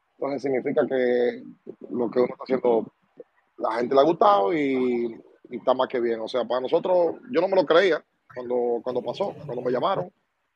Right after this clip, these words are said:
y la verdad es que nosotros estamos más que felices y contentos con eso, motivados también a seguir haciendo, eh,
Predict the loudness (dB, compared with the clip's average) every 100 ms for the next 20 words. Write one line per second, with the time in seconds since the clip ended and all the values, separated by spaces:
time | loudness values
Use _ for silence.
0 | -16 -8 -2 0 0 0 -2 -4 -4 -4
1 | -2 -2 -2 -4 -4 -8 -16 -8 -4 0
2 | 0 0 -6 -8 0 0 2 0 0 0
3 | -4 -4 -4 -4 -4 0 2 2 2 6
4 | 6 4 0 -6 -2 -2 -2 -4 -4 -2
5 | -2 -2 -4 -4 -6 -10 -12 _ _ _
6 | _ _ _ -6 -2 0 0 0 -2 -4
7 | -10